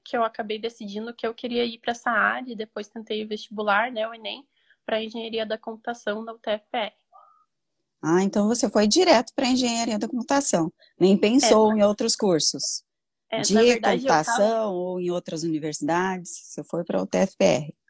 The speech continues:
Speaker 1: É, eu tava assim, entre engenharia eletrônica ou engenharia da computação na U T F P R, porque são ambos cursos muito bons, assim. Tanto que, na verdade, eu fiz um semestre de engenharia eletrônica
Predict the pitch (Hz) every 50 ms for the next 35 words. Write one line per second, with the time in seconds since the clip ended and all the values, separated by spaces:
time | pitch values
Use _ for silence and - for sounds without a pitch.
0 | _ _ _ _ _ _ _ _ _ _ _ _ _ _ 233 233 208 202 214 -
1 | - 233 233 254 262 - - 247 226 226 233 240 - 247 233 226 233 226 226 226
2 | 220 226 226 220 _ - 226 226 247 302 320 - 269 247 247 247 247 233 247 233
3 | 226 226 220 214 208 208 208 - 226 214 208 214 208 - - 214 214 - - 220
4 | 208 233 - - - 226 220 226 - - - 226 214 214 - - 214 190 190 214
5 | 262 330 - - - 220 220 - - 226 214 214 214 226 220 220 - - - 208
6 | 214 - - 220 214 208 214 254 269 269 226 214 190 196 226 285 269 226 202 -
7 | - 202 233 302 - _ _ _ _ _ _ _ _ _ _ - 240 233 233 -
8 | - 262 233 226 226 220 220 220 226 226 247 240 - _ 262 262 254 294 339 359
9 | - 381 277 233 233 269 - 254 247 226 233 226 220 214 220 208 208 208 202 202
10 | 208 - 220 214 202 196 196 _ - 208 196 190 214 254 302 320 - 440